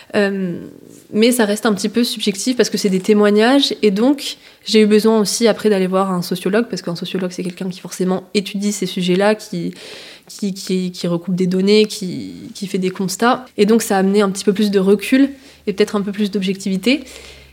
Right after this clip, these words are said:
Et il y a un dernier profil aussi qui est, euh, qui est assez intéressant, puisqu'en fait, c'est pas du tout une personne issue d'une diaspora. Euh, c'est, euh, c'est le docteur, euh, qu'on entend dans l'épisode deux, puisqu'en fait, il travaille pour, en plus, une institution publique française, donc c'était intéressant de ce point de vue-là.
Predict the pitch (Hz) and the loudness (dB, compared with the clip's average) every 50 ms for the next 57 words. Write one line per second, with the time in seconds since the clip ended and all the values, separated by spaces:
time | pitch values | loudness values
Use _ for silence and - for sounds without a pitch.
0 | _ _ - 233 233 226 220 226 220 254 269 302 320 294 - 269 254 - 320 311 | _ _ 2 4 4 6 6 6 6 6 6 6 4 4 2 0 2 2 2 2
1 | 254 247 - 294 285 285 - - 220 208 196 196 190 185 185 185 185 - - 107 | 2 2 0 -4 -4 -2 0 2 4 4 4 4 2 0 0 0 -2 -2 -6 -8
2 | 104 - - - - 220 214 214 - 254 247 233 - 220 208 208 - 285 311 294 | -10 -14 -14 0 0 2 2 2 0 0 0 2 2 2 2 2 0 0 -2 -2
3 | - - 220 196 240 254 254 - - 190 190 185 - 240 254 254 254 247 - 269 | -2 -2 0 0 0 0 0 0 -2 -2 -2 0 0 2 2 2 2 0 0 0
4 | 240 214 220 214 214 - 220 208 208 - - 196 - - 208 202 202 196 190 196 | 2 2 2 0 0 0 0 0 0 0 -4 -6 -6 -6 -2 -2 0 0 0 0
5 | 185 190 - 196 180 180 202 269 302 - - - - - - - - - - - | -2 -2 -2 -4 0 0 0 0 -2 -6 -14 -20 -20 -20 -20 -20 -20 -20 -8 -4
6 | 214 196 185 185 185 180 175 175 - - - - - - - - - - 185 - | -2 0 0 0 -2 -2 -4 -6 -8 -10 -12 -12 -14 -14 -14 -12 -12 -12 -12 -10
7 | - - 196 190 180 180 180 - - - - - - - - - 202 185 180 180 | -6 -2 -2 0 0 -2 -4 -4 -6 -6 -8 -8 -10 -8 -2 -2 0 0 2 0
8 | 180 180 - - 220 214 208 196 180 175 170 175 180 180 180 175 180 208 202 190 | -2 -2 2 2 2 2 2 0 0 -2 -2 -2 -2 0 0 2 2 2 2 2
9 | 180 175 170 - 190 180 190 180 180 180 185 233 269 254 254 - - 214 185 220 | 2 0 0 0 -2 -2 0 0 0 2 4 4 2 2 0 -6 -4 0 0 0
10 | 226 - - - 196 190 196 190 190 185 175 180 175 - 226 220 - - - _ | 0 -2 -6 -4 -2 -2 -2 -2 -2 -2 -2 -2 0 0 -2 -2 -2 -8 -12 _
11 | _ 214 190 185 180 180 - 202 190 - - - 202 185 - 214 190 196 202 - | _ -2 -2 0 -2 -2 -6 -10 -10 -10 -6 -6 -6 -4 -4 -4 -4 -6 -6 -10
12 | - - - - 190 180 - 247 277 277 247 - - 180 165 - 180 180 175 170 | -12 -14 -6 -4 -4 -2 2 2 2 2 2 0 -2 -6 -6 -6 -8 -6 -6 -6
13 | 170 185 180 170 - 202 196 180 175 - 190 180 170 180 190 214 277 | -6 -6 -8 -6 -6 -6 -6 -6 -6 -4 -6 -4 -2 0 0 0 0